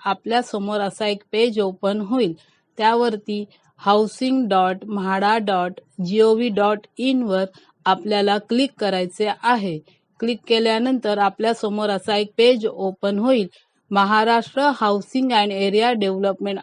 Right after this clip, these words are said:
Authority याच्या डाव्या हाताला तीन लाईनवर आपल्याला क्लिक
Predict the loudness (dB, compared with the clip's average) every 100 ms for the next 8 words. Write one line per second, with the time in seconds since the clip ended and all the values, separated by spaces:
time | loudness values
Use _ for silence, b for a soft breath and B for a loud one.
0 | -2 -2 0 0 2 0 -2 -6 -6 b
1 | b -4 -4 0 0 4 4 4 4 2
2 | 0 0 0 -2 -2 0 2 0 -2 -2
3 | -2 -2 0 -2 -2 -2 -2